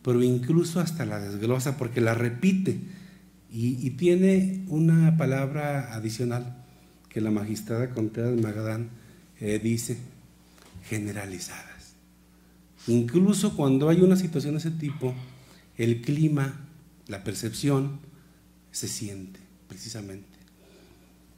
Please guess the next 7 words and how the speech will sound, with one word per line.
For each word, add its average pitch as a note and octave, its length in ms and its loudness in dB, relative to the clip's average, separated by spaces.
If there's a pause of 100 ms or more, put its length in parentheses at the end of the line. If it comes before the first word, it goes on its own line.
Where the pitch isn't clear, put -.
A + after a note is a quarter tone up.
(800)
El C#3 140 4
desarrollo D#3+ 440 4
jurisprudencial E3+ 680 2
de F#3+ 80 6
la E3 140 6
Sala D#3 360 2
Superior, A2+ 560 0